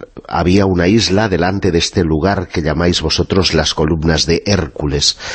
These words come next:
Esta isla era mayor que Libia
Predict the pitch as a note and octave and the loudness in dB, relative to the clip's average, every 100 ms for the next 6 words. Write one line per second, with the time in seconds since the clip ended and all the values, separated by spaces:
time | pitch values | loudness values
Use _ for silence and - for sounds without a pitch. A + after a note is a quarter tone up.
0 | - E2 E2 F2 F#2 F#2 E2+ F2+ A#2+ - | -4 0 0 2 2 2 0 0 -2 -8
1 | - - - E2+ E2+ F2+ F#2+ - F2+ G#2+ | -14 -4 -2 0 2 2 2 0 0 2
2 | G#2 F2+ G2+ | 2 2 2